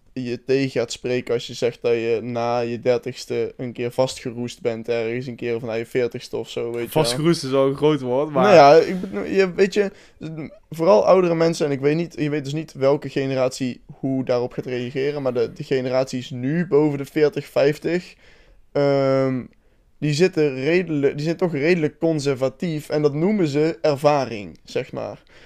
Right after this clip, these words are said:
Speaker 1: Alleen iedereen heeft een andere ervaring, dus het is gewoon precies hoe je de wereld ziet op dat moment.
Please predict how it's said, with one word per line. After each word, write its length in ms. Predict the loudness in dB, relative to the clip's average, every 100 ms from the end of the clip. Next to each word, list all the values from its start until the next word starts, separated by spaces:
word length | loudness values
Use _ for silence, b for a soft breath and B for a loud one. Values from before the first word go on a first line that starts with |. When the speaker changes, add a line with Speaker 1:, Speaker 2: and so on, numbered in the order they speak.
| b
Speaker 1:
Alleen 220 | 2 2
iedereen 380 | 4 2 2 4
heeft 340 | 4 2 -2 -12
een 120 | -2
andere 340 | 0 0 2
ervaring, 720 | 2 4 4 4 2 -2 -6 -6
dus 160 | -6
het 80 | -6
is 160 | -8 -4
gewoon 220 | -4 -4
precies 340 | -6 -6 -6 -4
hoe 140 | -6
je 80 | -6
de 100 | -2
wereld 380 | 0 0 -2 -8
ziet 160 | -10
op 100 | -8
dat 120 | -6 -6
moment. 500 | -6 -8 -10 -12